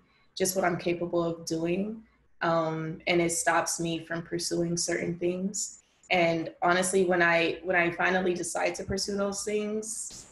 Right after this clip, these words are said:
I realize, "Oh, you can do it." <laughs> If you just didn't doubt yourself in the first place, you know, have more confidence in what you're capable of. Um, and knowing that failure will occur, but it is okay.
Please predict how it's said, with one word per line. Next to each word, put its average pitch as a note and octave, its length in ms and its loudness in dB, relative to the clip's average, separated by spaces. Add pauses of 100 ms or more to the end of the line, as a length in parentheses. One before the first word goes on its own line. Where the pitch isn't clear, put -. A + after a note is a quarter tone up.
(180)
I F3 100 2
realize, F3 640 0
"Oh, B3 460 -4 (220)
you D4+ 160 4
can D#4+ 340 0
do A#3 200 4
it." D4+ 600 2 (120)
<laughs> - 120 -12
If G#3+ 140 4
you B3+ 120 2
just B3 260 0
didn't G#3+ 240 6
doubt F#3 240 4
yourself G#3+ 400 0
in F3 80 0
the E3+ 80 0
first F#3 340 -2
place, F3 300 -2
you F3+ 80 -2
know, F3 160 0
have F3 340 0
more F3 160 -2
confidence F3 640 -6
in E3 260 -6 (340)
what F#3 120 0
you're F3+ 120 -2
capable E3+ 580 -4
of. D#3+ 400 -4
Um, D#3+ 420 -6 (300)
and G3 120 4
knowing G3+ 280 2
that F3 240 0 (160)
failure F3+ 800 4 (440)
will F#3 300 4
occur, G3+ 680 2 (600)
but F#3 200 2
it F#3 180 2
is F3+ 160 -2
okay. F3+ 580 -2